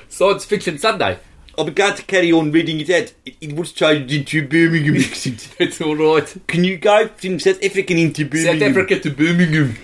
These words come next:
Speaker 1: Right there.
Speaker 2: It is very easy. A lot of the South African, eh, eh, people who work, eh, go to Birmingham.
Speaker 1: Birmingham.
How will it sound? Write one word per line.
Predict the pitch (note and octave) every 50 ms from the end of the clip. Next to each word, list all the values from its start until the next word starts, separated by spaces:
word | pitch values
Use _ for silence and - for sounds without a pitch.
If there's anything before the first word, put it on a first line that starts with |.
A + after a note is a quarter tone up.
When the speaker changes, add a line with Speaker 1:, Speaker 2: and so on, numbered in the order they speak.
| - -
Speaker 1:
Right | F3 E3 F3+ F3+ F3+ F3+ -
there. | F#3 F#3+
Speaker 2:
It | F#3 F#3 -
is | G3+ F#3+ E3
very | C#3+ F3+ A#3 A#3+ C4
easy. | B3 A#3+ - G3 A3 G#3 E3+ C#3 D#3 D3+ C#4+ - - - - - - -
A | C#3
lot | D#3 G3 A#3 A#3 - -
of | - F3+ F3+ D#3
the | E3+ E3
South | - - G3 F#3 F#3 F#3
African, | F3+ F3 F3+ F3+ - F#3 F3+ E3 D#3 - - - - _ - - -
eh, | E3 E3+ - - D3
eh, | D#3+ D3+ - - - - - - - - - A#2+ C3+
people | F#3+ F#3+ D3 E3+ E3
who | D#3+ E3+ F3+ E3+
work, | E3+ F3+ F3+ F3 -
eh, | - D3+ - - D#3+
go | D3+ - F3 F3 E3+
to | E3+ - D#3+
Birmingham. | C#3+ - E3+ E3+ E3+ D#3+ D#3+ E3 E3 D#3+ D3 - E3 D#3+ D3+ C#3+ G#2+ -
Speaker 1:
Birmingham. | - A#2+ A2 D3+ D#3 D#3+ D#3 F3 F3 D#3+ G3 F#3+ E3 C#3+